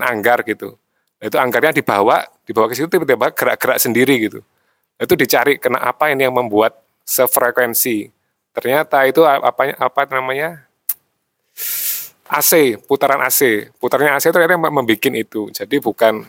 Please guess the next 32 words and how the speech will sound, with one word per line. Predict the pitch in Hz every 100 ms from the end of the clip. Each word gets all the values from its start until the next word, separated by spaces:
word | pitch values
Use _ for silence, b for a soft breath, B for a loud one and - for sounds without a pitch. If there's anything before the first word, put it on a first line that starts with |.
| _
intinya, | 120 117 127 160 170 - _ _ _ _
ya | 123
itu | 160
kayak | 139 135 131
katanya | 135 131
Mas | 131
Otus | 139 143 135
tadi, | 143 135
kayak | 120 117 113 - _ _ _ _ _
mistis | 127 - - 135 131
itu, | - 151 151 143 - _ _ _
eh, | 113 110 110 - _ _ _ _ _ _ _ _ _
sains | - 127 135 139
yang | 135
belum | 117 107 117 131 _
terungkapkan. | - 110 110 110 - 123 110
Itu | 139
mungkin | 127 117 139 135 135 _ _ _ _ _ _ _ -
hubungannya | 110 113 135 143
dengan | 120
frekuensi | 117 123 120 113 123
tadi | 117 110 113
yang | 107
infrason, | 113 113 104 - 110 104
yaitu | 104 - 123 - _ _ _
yang | - 117
saya | 123 113
lihat | 135
di | 117
video | 120 135
itu | 139 139
sih, | 127 107